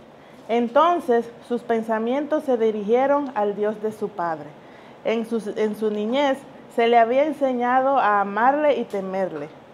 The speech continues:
A menudo, en la tienda de su padre, había escuchado la historia de la visión que Jacob había presenciado cuando huyó de la casa desterrado y fugitivo.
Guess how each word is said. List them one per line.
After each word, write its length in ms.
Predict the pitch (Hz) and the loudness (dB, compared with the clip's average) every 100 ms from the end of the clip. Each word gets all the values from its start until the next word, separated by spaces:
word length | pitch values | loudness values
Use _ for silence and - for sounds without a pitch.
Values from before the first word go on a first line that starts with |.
| - - | -16 -8
A 100 | 185 | -6
menudo, 600 | 190 202 247 254 220 214 - - - | -4 0 2 4 2 -4 -12 -18 -4
en 140 | 214 | 0
la 140 | 220 220 | 2 2
tienda 520 | 233 254 262 285 311 | 2 0 0 0 4
de 100 | 294 | 2
su 160 | 294 277 | 2 -2
padre, 460 | 226 214 196 202 196 - | 2 2 2 -2 -6 -4
había 300 | 202 226 254 | -2 0 0
escuchado 600 | 254 262 254 233 240 247 | -2 -8 0 2 4 4
la 140 | 233 | 4
historia 500 | 220 - 233 277 285 | 2 -2 0 2 2
de 80 | 269 | 4
la 120 | 247 | 2
visión 400 | 220 220 226 220 208 | 0 -2 -2 0 -2
que 120 | 202 | -6
Jacob 420 | 196 196 202 240 - | -4 -6 -2 -2 0
había 320 | 214 214 226 | -2 0 0
presenciado 840 | 220 226 240 233 233 220 202 196 - - - | 0 -4 -2 -2 0 0 2 0 -6 -20 -6
cuando 380 | - 214 220 214 | 0 0 2 0
huyó 360 | 208 208 240 262 | 0 2 2 4
de 140 | 262 | 2
la 140 | 233 | 2
casa 520 | - 220 240 247 262 254 | 0 0 0 2 0 2
desterrado 800 | 214 214 - 202 190 208 233 247 | -2 -6 -6 -8 -4 0 2 0
y 40 | |
fugitivo. 720 | 240 220 190 196 185 175 127 | -2 -6 -10 -10 -10 -10 -10